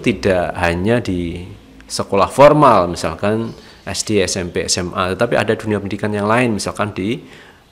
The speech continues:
pelatihan, di kursus. Ini, eh, ada biaya memang kalau kita, eh, latihan atau kursus itu ada biayanya dan biaya cukup, cukup tinggi juga. Jadi ada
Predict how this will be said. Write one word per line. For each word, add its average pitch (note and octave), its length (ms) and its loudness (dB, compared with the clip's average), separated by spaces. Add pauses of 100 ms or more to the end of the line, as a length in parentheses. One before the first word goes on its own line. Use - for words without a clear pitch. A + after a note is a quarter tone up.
(200)
pelatihan, A2+ 640 4
di G#2 120 -6
kursus. A2 840 0 (320)
Ini, A#2+ 640 -2 (320)
eh, F#2+ 640 -6
ada D3 560 4
biaya A2+ 400 2
memang F2 480 -6
kalau F2+ 160 -2
kita, F2 560 -8 (640)
eh, F#2 160 -2
latihan G#2 560 4
atau F2+ 560 -2
kursus A#2 720 4
itu B2 160 0
ada G#2+ 480 -2 (720)
biayanya E2+ 560 -2 (320)
dan E2+ 160 -4
biaya A2+ 240 4
cukup, E2+ 320 -6 (560)
cukup F#2 240 -4 (240)
tinggi C3 240 0
juga. G2 320 0 (800)
Jadi A2+ 160 2
ada G#2 240 6